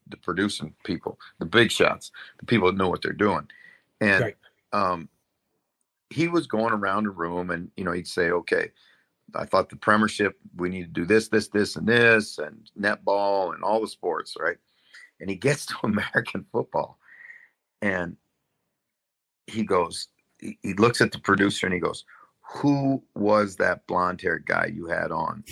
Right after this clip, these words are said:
Speaker 2: <laughs>
Speaker 1: And <laughs> my producer went Simon Peter on me. He goes, "Hey, I, he was just a fill-in," uh, you know, 'cause he thought that, he,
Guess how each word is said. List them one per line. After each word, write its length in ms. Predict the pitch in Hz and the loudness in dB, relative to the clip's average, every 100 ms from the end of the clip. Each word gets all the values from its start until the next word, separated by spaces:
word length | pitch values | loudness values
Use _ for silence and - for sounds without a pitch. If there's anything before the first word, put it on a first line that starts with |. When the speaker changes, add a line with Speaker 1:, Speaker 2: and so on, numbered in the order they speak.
| - - - - - | -12 -12 -14 -2 2
Speaker 2:
<laughs> 760 | 196 - 180 - 143 - 127 - _ _ - | 4 4 0 2 0 0 -4 -4 _ _ -6
Speaker 1:
And 280 | 110 110 107 _ - - - 554 698 880 - - - - | 0 0 -2 _ -2 -2 -8 -14 -12 -12 -14 -16 -2 -2
<laughs> 120 | - 202 - _ _ 170 - - 165 | 2 2 2 _ _ -10 -4 -2 4
my 160 | 139 139 | 4 4
producer 600 | - 147 160 185 170 170 | 2 -2 0 0 0 2
went 220 | 139 127 | 0 0
Simon 420 | - 151 147 131 - | 2 2 2 -2 -2
Peter 340 | 160 180 127 | -2 2 2
on 180 | 104 92 | 0 -4
me. 120 | 78 - - | -10 -18 -14
He 80 | 123 | -2
goes, 280 | 117 104 _ _ _ _ - | -2 -2 _ _ _ _ -2
"Hey, 340 | 190 202 - _ _ _ - | 0 0 -4 _ _ _ -8
I, 60 | - - | -8 -8
he 140 | 110 156 | -10 -4
was 200 | 147 123 | -4 -2
just 260 | 175 175 | -4 -2
a 40 | 175 | -8
fill-in," 640 | - 170 165 160 160 151 - | 0 0 2 0 -2 -6 -12
uh, 40 | |
you 80 | 127 | -4
know, 100 | 139 | -4
'cause 200 | 127 127 | -2 -6
he 100 | 247 | -8
thought 300 | 262 - 120 | 0 2 2
that, 100 | 131 - _ | -4 -16 _
he, 140 | 143 | -10